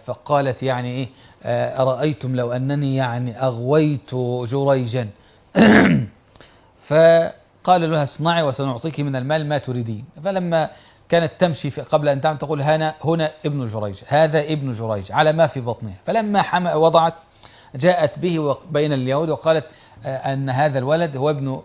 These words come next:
آه، جريج العابد، فذهبوا إليه: "يا داعر، يا فاجر، يا كذا، يا كذا، فيعني انزل إلينا." وكان له صومعة من طابقين، كان له صومعة من طابقين، كان يصعد الص-، الطابق الثاني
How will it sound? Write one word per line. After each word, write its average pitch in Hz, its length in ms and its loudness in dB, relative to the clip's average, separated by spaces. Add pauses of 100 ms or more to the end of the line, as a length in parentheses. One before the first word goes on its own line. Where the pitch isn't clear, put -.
آه، 127 200 -4
جريج 135 400 0
العابد، 151 440 0
فذهبوا 147 580 -4
إليه: 135 360 -2
"يا 123 60 0
داعر، 131 360 0
يا 117 120 -4
فاجر، 143 320 -2
يا 117 120 -8
كذا، 143 300 -4
يا 120 40 -8
كذا، 160 280 -2 (400)
فيعني 143 880 0 (480)
انزل 143 300 0
إلينا." 156 260 0
وكان 165 220 0
له 160 160 0
صومعة 156 560 0
من 151 160 -2
طابقين، 127 640 0 (180)
كان 107 180 -10
له 127 120 -2
صومعة 131 400 -2
من 127 120 -6
طابقين، 131 360 -6
كان 135 220 -4
يصعد 143 300 -2
الص-، - 200 -12
الطابق 143 340 0
الثاني 185 440 -2